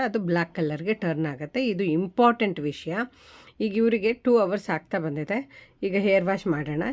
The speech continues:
ಹೇರ್ ವಾಶ್ ಆದಮೇಲೆ ಇವರಿಗೆ ಯಾವ ಥರ ಕಾಣಿಸುತ್ತೆ, ಏನು ಅನ್ನಿಸ್ತಿದೆ, ಅವ್ರ ಹತ್ರನೇ ಕೇಳೋಣ, ಆಯಿತಾ? ನೋಡಿ, ಇಂಡಿಗೋ ವಾಶ್ ಆದಮೇಲೆ ಇಷ್ಟೇ ಕಲರ್ ಬರೋದು. ತುಂಬ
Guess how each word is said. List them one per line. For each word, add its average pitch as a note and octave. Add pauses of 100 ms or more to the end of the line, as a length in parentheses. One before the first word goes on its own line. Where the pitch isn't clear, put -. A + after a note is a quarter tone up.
ಹೇರ್ G3+
ವಾಶ್ G#3+
ಆದಮೇಲೆ E3+
ಇವರಿಗೆ E3+
ಯಾವ D#3+
ಥರ E3+
ಕಾಣಿಸುತ್ತೆ, - (140)
ಏನು F#3
ಅನ್ನಿಸ್ತಿದೆ, D#3+
ಅವ್ರ F3
ಹತ್ರನೇ D#3+
ಕೇಳೋಣ, B2
ಆಯಿತಾ? F#3 (2000)
ನೋಡಿ, G#3
ಇಂಡಿಗೋ A#3
ವಾಶ್ G3+
ಆದಮೇಲೆ E3+
ಇಷ್ಟೇ G#3
ಕಲರ್ E3
ಬರೋದು. D3
ತುಂಬ B3+